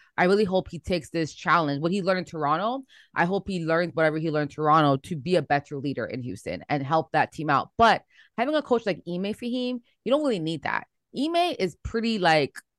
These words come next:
he's, he's an alpha type coach. You know what I'm saying? Like, he's the guy that's gonna be very hands-on and help his guys develop. Like, he's gonna be no nonsense. So I don't think, again, what Fred was doing in Toronto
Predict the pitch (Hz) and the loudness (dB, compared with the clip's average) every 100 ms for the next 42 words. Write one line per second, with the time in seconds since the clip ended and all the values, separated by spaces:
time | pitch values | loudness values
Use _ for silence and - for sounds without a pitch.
0 | _ _ _ 202 240 269 247 - - 170 | _ _ _ -8 -6 0 2 4 4 2
1 | - 143 - 147 - 143 - 226 233 247 | 0 -2 0 -2 -2 -8 -2 -2 2 2
2 | 220 170 - 233 202 - 160 160 - 165 | 2 -2 -2 -2 0 4 4 4 -2 -6
3 | 151 143 131 160 151 143 135 _ _ _ | -6 -4 2 2 4 0 -4 _ _ _
4 | - 160 175 165 160 156 156 151 135 127 | -8 0 2 4 4 6 6 2 -2 -4
5 | _ _ - 220 165 123 151 139 139 156 | _ _ 2 2 2 0 4 4 2 0
6 | 143 143 139 139 135 262 254 220 185 170 | 2 4 2 -2 -2 -4 -2 -2 -2 0
7 | 160 139 143 - - - 185 156 143 - | 2 2 2 -4 -4 4 6 6 2 -4
8 | - - 185 226 269 269 233 - 180 185 | -4 0 4 6 6 2 0 0 0 2
9 | 156 160 156 220 226 - 175 180 156 156 | 2 0 -2 -2 -2 -2 -2 -2 -6 -8
10 | - 139 131 151 185 | -4 0 0 2 -2